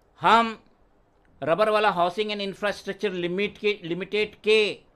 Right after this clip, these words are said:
ओनर, प्रमोटर से रिक्वेस्ट करेंगे कि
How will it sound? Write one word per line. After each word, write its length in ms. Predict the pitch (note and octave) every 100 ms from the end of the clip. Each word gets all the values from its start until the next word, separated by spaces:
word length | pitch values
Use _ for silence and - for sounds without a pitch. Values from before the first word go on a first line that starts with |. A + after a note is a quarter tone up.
| - -
ओनर, 460 | F3 G3 G#3 G#3 G3 - - _ _ _ -
प्रमोटर 800 | E3+ F#3 G3 G#3 G#3+ G#3 F#3+ E3 _ _ - -
से 280 | - G3 G3
रिक्वेस्ट 600 | D3 D#3 E3 G#3 C#4 -
करेंगे 520 | A#3+ A#3 A3+ G#3+ F3+ - _ _ _ _ -
कि 220 | G3 -